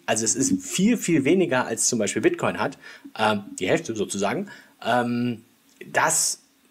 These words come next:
wird zu Verknappung führen im nächsten Bullrun. Das heißt, im nächsten Bullrun werden wir wahrscheinlich erleben, dass bestimmte Börsen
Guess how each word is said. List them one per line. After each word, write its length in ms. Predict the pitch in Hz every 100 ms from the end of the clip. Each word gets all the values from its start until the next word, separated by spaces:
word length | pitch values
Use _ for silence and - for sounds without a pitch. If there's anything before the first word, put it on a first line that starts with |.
| -
wird 480 | 113 120 139 - -
zu 160 | 160
Verknappung 600 | 139 135 - 190 214 131
führen 460 | - 127 107 104 98
im 100 | 101
nächsten 380 | 107 107 - 95
Bullrun. 320 | 110 92 101
Das 220 | 101 -
heißt, 400 | 160 220 175 - - - -
im 100 | 120
nächsten 260 | 135 131 135
Bullrun 300 | 147 165 131
werden 220 | 135 147
wir 160 | 123 113
wahrscheinlich 500 | - 147 190 196 -
erleben, 300 | 117 160 135
dass 160 | 113
bestimmte 400 | 127 - 165 170
Börsen 420 | 123 107 127 196